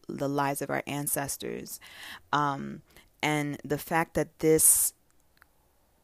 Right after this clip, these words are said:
you know, the, the locations were, were many, um, but was often at your old middle school, you know, it speaks to where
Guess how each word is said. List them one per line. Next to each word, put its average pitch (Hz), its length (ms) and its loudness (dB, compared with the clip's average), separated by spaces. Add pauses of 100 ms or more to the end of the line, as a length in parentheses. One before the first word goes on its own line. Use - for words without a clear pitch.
(440)
you 165 140 0
know, 151 100 2
the, 147 100 2 (220)
the 151 140 2
locations 160 640 0
were, 143 400 4
were 143 180 2
many, 143 580 -4 (500)
um, 135 500 -2 (1300)
but 151 140 4
was 147 260 2
often 156 600 4 (1200)
at 160 420 2
your 147 360 -4
old 156 340 2
middle 151 260 0
school, 139 520 -4 (300)
you 160 140 -6
know, 151 140 -2
it 151 140 -2
speaks - 460 -6
to 160 280 -2
where 156 600 2